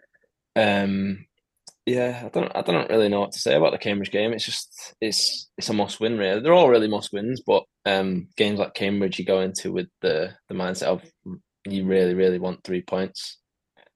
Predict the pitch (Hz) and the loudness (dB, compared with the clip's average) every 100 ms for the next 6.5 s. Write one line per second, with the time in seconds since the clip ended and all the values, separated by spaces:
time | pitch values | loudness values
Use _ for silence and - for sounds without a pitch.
0 | _ - 95 92 92 92 - _ _ _ | _ 2 2 2 -2 -6 -12 _ _ _
1 | 98 120 - 196 - - 113 117 117 - | 2 4 4 0 -4 2 6 4 4 4
2 | 151 - 95 147 156 135 104 95 104 90 | 4 4 -2 0 2 0 -2 -4 -6 0
3 | 92 90 107 120 110 92 90 92 98 95 | 0 2 2 4 2 0 0 0 -2 -4
4 | 98 95 95 101 98 95 90 - 95 87 | -4 -4 -4 -4 -4 -8 -10 -8 -6 0
5 | 98 92 101 113 _ _ _ _ _ - | 0 2 -2 -4 _ _ _ _ _ -4
6 | 90 90 80 65 92 | -2 -2 -6 -10 -16